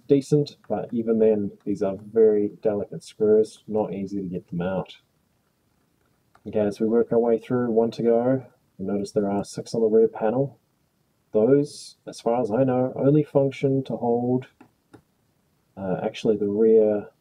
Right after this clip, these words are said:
uh, shield there, but they do go into, given their length, the, uh, sort of front shroud as well. So you absolutely wanna get these off. They do expose the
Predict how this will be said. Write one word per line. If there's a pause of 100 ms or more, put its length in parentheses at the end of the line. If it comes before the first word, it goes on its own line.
(300)
uh,
shield
there,
but (140)
they
do
go
into, (500)
given
their
length, (160)
the, (420)
uh, (1300)
sort
of
front
shroud
as
well.
So
you
absolutely
wanna
get
these
off. (1800)
They
do
expose
the